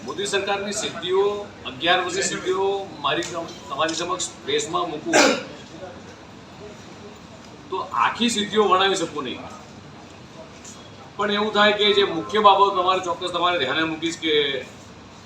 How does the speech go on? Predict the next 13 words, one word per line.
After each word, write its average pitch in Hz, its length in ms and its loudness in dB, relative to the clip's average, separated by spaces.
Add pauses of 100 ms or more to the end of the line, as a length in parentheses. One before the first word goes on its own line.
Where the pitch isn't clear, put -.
(120)
અગિયાર 170 420 2
વર્ષમાં 160 400 0 (800)
ભારતને 175 380 2
વૈશ્વિક 196 580 -2
મંચ 185 240 0
ઉપર 220 440 2 (1160)
મજબૂત 165 480 -4
રીતે 202 200 -2
પ્રસ્થાપિત 180 640 0
કર્યું, 202 200 -4
સમૃદ્ધ 170 440 -2
કર્યું 190 220 4
ભારતને. 180 420 2